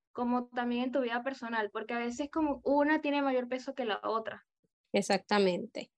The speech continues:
Speaker 2: Y bien, para, mm, dejar algo práctico en este podcast, ¿cuáles serían esas tres herramientas que nos permiten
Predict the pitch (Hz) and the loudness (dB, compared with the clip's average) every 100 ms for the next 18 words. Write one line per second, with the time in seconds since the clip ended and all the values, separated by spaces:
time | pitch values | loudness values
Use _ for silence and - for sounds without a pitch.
0 | _ - 240 254 220 190 - 240 247 247 | _ 0 4 6 4 2 -4 -2 -2 -2
1 | 247 240 240 233 - 254 247 240 247 285 | -2 -4 -6 -10 -10 -6 -4 0 0 -2
2 | 294 294 262 262 - 285 277 294 208 - | -6 -6 -2 -2 -4 -12 -8 -6 -6 -8
3 | - 208 202 190 - 233 233 - 208 - | -8 -6 -6 -6 -4 -4 -2 2 2 2
4 | - 226 320 _ _ - 254 254 320 285 | -2 -2 -2 _ _ 2 4 6 6 4
5 | 233 247 294 302 - - 269 294 294 247 | 4 0 -2 -4 -4 -2 0 0 -2 -2
6 | 214 220 220 208 - 240 294 - - 233 | -2 -2 -4 -6 -8 -8 -10 -14 0 0
7 | 226 - 240 220 226 262 - 311 359 | 0 -2 0 2 0 -2 -2 -4 -4